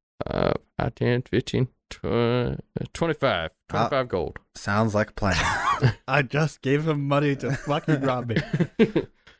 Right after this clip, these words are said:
Speaker 1: Says, "Alrighty, and here you go." And he hands you over a nice little wooden box with some pills kinda tumbling around inside.
Speaker 2: Perfect. Thank you.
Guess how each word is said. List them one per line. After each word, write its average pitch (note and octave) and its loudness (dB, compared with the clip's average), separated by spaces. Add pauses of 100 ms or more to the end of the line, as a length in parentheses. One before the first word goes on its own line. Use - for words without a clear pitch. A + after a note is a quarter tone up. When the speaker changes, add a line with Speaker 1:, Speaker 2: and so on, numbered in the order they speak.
(140)
Speaker 1:
Says, G#2+ -8
"Alrighty, D#3 0
and A#2 -2
here B2+ 2
you A#2 0
go." D#3+ 0 (100)
And G2+ -2
he F#2+ 2
hands F#2+ 2
you G2 4
over F#2+ 0
a G2 2
nice A2+ 0
little G#2 0 (120)
wooden A2+ 0
box - 0
with F#2 0
some F2 -2
pills F2 2
kinda E2 0 (120)
tumbling E2 2
around D2+ -2
inside. - 0
Speaker 2:
Perfect. G2+ 0
Thank G#2+ 2
you. F#2 2